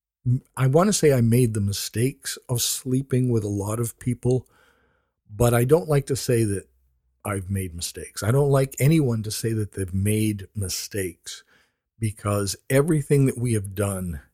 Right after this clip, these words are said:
whether it be positive and good or viewed negatively as bad, every one of those circumstances had to happen in order for us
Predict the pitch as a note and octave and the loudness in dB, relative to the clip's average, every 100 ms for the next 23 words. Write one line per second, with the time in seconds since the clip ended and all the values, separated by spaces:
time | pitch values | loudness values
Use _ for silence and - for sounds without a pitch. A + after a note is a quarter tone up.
0 | _ _ _ _ A2+ G#2+ G#2+ G2 - F#2+ | _ _ _ _ 0 2 0 -2 -4 -8
1 | - C3+ C3 B2+ B2+ A#2+ G#2+ G#2+ G2 G#2+ | -2 2 4 6 6 4 2 -2 0 2
2 | G2+ F#2+ F#2+ - _ _ - G2+ F#2+ F#2 | 2 0 -6 -16 _ _ -2 0 0 -4
3 | D2+ - - F#2+ G#2+ G2+ F#2+ G#2 A#2+ C3 | -10 -14 -10 -4 0 0 0 0 0 -2
4 | A2 A#2 A2+ A2 G2+ F2 E2 G2 G2 F#2+ | -2 -4 -2 -4 -4 -6 -8 -8 -6 -8
5 | F#2 F2+ - _ _ _ _ _ _ _ | -12 -14 -20 _ _ _ _ _ _ _
6 | _ B2 C3+ D#3 D3+ C#3 B2 B2+ A#2+ G#2+ | _ 2 4 2 0 -2 0 2 2 2
7 | G#2+ G#2+ G#2 F#2+ F#2+ - - _ _ _ | 4 4 4 0 -4 -8 -14 _ _ _
8 | _ _ _ - C3+ A#2+ A#2+ G#2+ A2 G2 | _ _ _ -2 0 0 -2 -2 -6 -6
9 | - G2+ - - B2 A#2 B2 - A#2 G#2+ | -8 -10 -10 -6 -4 -2 -2 -2 -6 -6
10 | - G2+ G2+ - A#2 B2 A#2+ A#2+ G#2 G#2 | -4 -6 -6 -2 0 0 -2 -2 -2 -2
11 | - | -8